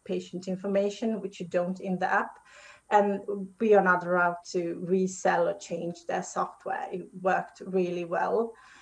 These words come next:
And we started a collaboration with led, which has now led us to do a multi-center study for post-traumatic stress disorder. However, at the time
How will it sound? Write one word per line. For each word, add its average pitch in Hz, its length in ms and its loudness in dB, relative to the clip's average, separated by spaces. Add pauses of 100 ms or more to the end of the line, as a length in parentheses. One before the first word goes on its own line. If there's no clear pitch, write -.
(360)
And 208 320 6
we 214 120 0
started 240 680 8
a 190 80 4
collaboration 185 1040 4
with 175 240 -8
led, 185 340 4 (140)
which 180 220 -6
has 180 120 -10
now 196 220 2
led 185 220 6
us 180 160 -6
to 175 80 -14
do 180 160 0
a 185 40 2
multi-center 185 840 -2
study 196 500 6 (100)
for 170 280 -6
post-traumatic 180 800 -8
stress 311 380 -8
disorder. - 600 -10 (1160)
However, 240 680 10 (340)
at 254 220 6
the 330 80 -4
time 285 460 8